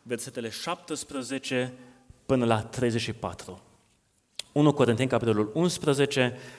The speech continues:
începând cu versetul șaptesprezece. Vă dau aceste învățături, dar nu vă laud pentru că vă adunați la oaltă, nu ca să vă faceți mai buni, ci să vă faceți mai răi. Mai întâi de toate aud că atunci când, vă,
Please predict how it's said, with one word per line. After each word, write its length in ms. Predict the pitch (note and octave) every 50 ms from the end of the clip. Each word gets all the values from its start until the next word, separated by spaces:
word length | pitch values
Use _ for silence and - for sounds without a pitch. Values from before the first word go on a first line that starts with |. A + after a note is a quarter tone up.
| - - -
începând 440 | - C#3+ B2+ - A#2 A#2 C#3 C#3 C3+
cu 120 | - C3
versetul 300 | B2 A2+ - - B2+ A#2
șaptesprezece. 840 | A2 - - A#2 G2 - - F#2+ - - F2 F2+ F2 - F2+ F2 - - _ _ _ _ _ _ _ _ - - - - - - - - - - - - - _ _ _ _ _ _ _ _ _ _ _ _ _
Vă 100 | - D#3
dau 140 | G3 A#3+
aceste 320 | C#4 C4+ C4+ B3 A3 - G#3+
învățături, 760 | G3 F3 E3+ E3 E3 D3+ C#3+ C#3+ - D#3+ D#3+ F3+ G3 G3 E3
dar 160 | D3+ D#3 D3+
nu 160 | D3+ E3 F#3
vă 140 | G3+ F3 E3
laud 460 | C#3+ C#3+ C#3+ C#3 D#3 E3+ F3+ F3+ F3+
pentru 340 | F3+ - E3 D3 C#3 C3 C#3
că 400 | C3 - C#3+ B2+ A#2+ A#2 A#2+ B2+ B2
vă 60 | C3
adunați 440 | B2+ A#2+ A#2+ B2+ C3 D3 E3 D#3+ -
la 100 | D3+ A#2
oaltă, 380 | A2 A2+ A2+ A#2+ C3+ D3 C#3 D3+
nu 120 | C#3 D3+
ca 140 | D3 D3 C3
să 100 | B2+ C3+
vă 80 | B2
faceți 440 | B2 - - C#3 C3+ C#3 C3 - -
mai 140 | C3 A2+ A2+
buni, 380 | A#2 A2+ C3 C3+ C#3+ D3+ D3+ D3
ci 160 | D3 - B2+
să 120 | - C3
vă 80 | A#2+ A#2
faceți 460 | A2 - C#3 C3 B2+ C3+ A#2 - -
mai 160 | A#2+ A2 A2
răi. 320 | A2 G#2+ G2 F2+ F2 - - - - _ _ _ _ _ _ _ _ _ _ _ _ _ - - - -
Mai 140 | E3+ E3 E3
întâi 140 | E3 G3+
de 120 | A3+ G3+ E3+
toate 300 | - E3 E3 E3+ E3+ F3
aud 220 | D#3 D#3+ F3 F3+
că 480 | - - E3+ D3+ C3+ C3 C3 B2+ B2+ -
atunci 320 | - C#3 C3+ - G3 G#3+ G3
când, 220 | - - E3+ D3
vă, 280 | C3+ C3+ C3 B2+ B2